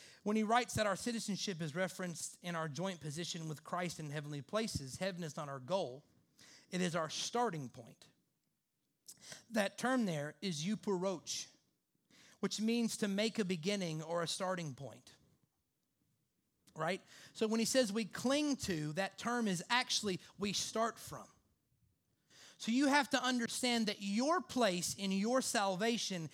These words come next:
your starting place is in heavenly places. And your call is to colonize from where you are,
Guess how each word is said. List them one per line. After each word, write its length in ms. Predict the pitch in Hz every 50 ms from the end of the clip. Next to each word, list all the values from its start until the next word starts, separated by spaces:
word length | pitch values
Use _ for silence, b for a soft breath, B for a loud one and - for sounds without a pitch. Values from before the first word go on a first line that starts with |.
| B B B B
your 280 | B 202 233 226 220 202
starting 640 | - - - - - 262 277 285 277 262 214 185 165
place 600 | - - 180 160 147 143 139 135 - - - - - b b b b b b
is 220 | 208 202 165 160
in 100 | 170 175
heavenly 380 | 165 175 180 160 165 160 156 151
places. 640 | 131 180 170 165 156 - - - - - - - - _ _ _ _ _ _ _ _ _ _ _ _ _ _ _ _ _ _ _ _ _ _ _
And 160 | - 220 226 226
your 180 | 226 220 202
call 680 | - - - 262 285 294 285 247 190 160 156 165 - _ _ _ _ _ _ - -
is 180 | 226 196 -
to 80 | - 214
colonize 1000 | - - - - 240 247 262 262 233 202 180 160 147 143 139 139 135 - - - -
from 240 | - 208 196 185
where 120 | 185 185 180
you 240 | 175 170 170 165 -
are, 300 | 180 180 151 110 98